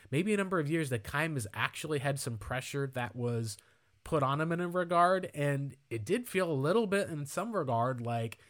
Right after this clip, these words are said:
trying to kind of pass the buck early, like, "Hey, if we don't improve next year, well, that's 'cause, you know, you look at the quarterback, hey, he did worse in twenty twenty-two than in twenty twenty-one."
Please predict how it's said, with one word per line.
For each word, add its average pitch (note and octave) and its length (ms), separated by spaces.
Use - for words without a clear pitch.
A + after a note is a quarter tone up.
trying D3+ 380
to D3+ 80
kind D3 220
of C3 160
pass - 420
the C#3+ 120
buck C#3 320
early, D#3 200
like, B2+ 220
"Hey, F#3+ 180
if D3+ 100
we F3+ 100
don't F#3+ 180
improve G3+ 320
next C#3 300
year, D3+ 120
well, C#3+ 100
that's D#3+ 160
'cause, D#3 260
you D#3 80
know, D3 80
you D3 140
look D#3 160
at D#3 80
the - 60
quarterback, E3 560
hey, D3+ 280
he D3+ 240
did D3+ 300
worse B2 340
in D3+ 100
twenty D3+ 360
twenty-two D3 600
than D3+ 120
in C#3+ 100
twenty C#3+ 280
twenty-one." C#3 600